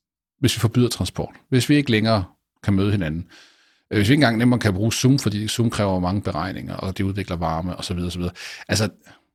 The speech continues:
så, øh, så har vi sådan set, øh, du ved, valgt at sætte os ned og bare lade os dø.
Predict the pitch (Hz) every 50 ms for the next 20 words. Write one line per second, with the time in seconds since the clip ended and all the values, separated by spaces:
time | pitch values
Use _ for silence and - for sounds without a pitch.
0 | _ _ _ _ _ _ _ _ - - - 143 139 135 127 117 113 110 104 95
1 | 90 - _ _ - - - 131 113 120 120 117 101 95 - 113 110 104 - -
2 | - 113 107 113 110 - - - - - - - - - - - 98 95 92 90
3 | 87 87 85 85 80 80 - - _ _ _ _ _ _ _ _ _ _ _ _
4 | _ _ _ _ - 101 101 101 92 82 87 104 104 - - 90 - 110 107 110
5 | 95 - 117 117 127 - - - 104 - - 92 92 90 92 98 92 - _ _
6 | _ _ _ _ _ _ _ _ _ _ _ _ _ _ _ - 98 95 87 -
7 | - - 101 87